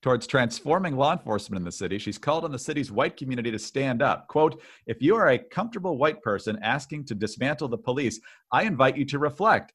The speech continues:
Are you willing to stick with it? Will you be calling in three months to ask about garage break-ins? Are you willing to dismantle white supremacy in all systems, including a new system?'"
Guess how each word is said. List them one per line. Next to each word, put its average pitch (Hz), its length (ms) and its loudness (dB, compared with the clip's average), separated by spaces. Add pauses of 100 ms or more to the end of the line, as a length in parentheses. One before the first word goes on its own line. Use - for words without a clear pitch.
Are 143 100 6
you 139 160 4
willing 175 340 4
to 196 100 -2
stick - 340 0
with 208 180 4
it? 104 180 4 (380)
Will 123 140 4
you 180 80 0
be 202 140 0
calling 233 460 4
in 104 120 0
three 120 180 -2
months 95 320 -2
to 131 160 -4
ask 151 220 2
about 139 320 0
garage 147 540 2
break-ins? 98 640 0 (340)
Are 127 100 4
you 123 120 2
willing 175 220 2
to 151 80 -4
dismantle 160 540 0
white 139 220 4
supremacy 143 480 -4
in 131 100 -4
all 170 220 2
systems, 120 480 -2
including 165 560 -4
a 139 60 -2
new 113 240 -2
system?'" 110 560 -2